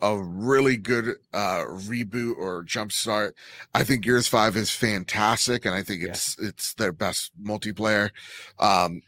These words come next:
Speaker 1: so I think they've done a great job showing or proving to the community that, that love of that thing where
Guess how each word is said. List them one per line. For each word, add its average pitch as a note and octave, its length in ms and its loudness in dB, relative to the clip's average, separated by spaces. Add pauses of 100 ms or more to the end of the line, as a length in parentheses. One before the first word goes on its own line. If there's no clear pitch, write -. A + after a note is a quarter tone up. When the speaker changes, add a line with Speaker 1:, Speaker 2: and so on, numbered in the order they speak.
(120)
Speaker 1:
so C#3 220 2
I B2+ 140 6
think E3+ 220 -2
they've D3+ 280 4
done C#3 220 4
a A#2+ 60 2
great A#2+ 340 -4
job A2+ 440 0 (580)
showing C#3 680 4 (1000)
or D3+ 160 2
proving G3+ 460 0
to D3 100 4
the B2 120 0
community G#2+ 720 -2 (320)
that, G#2 240 0
that G#2 180 2
love G#2+ 260 -2
of F2+ 200 -14
that F2+ 240 -4
thing G#2 220 -8
where F2+ 360 -4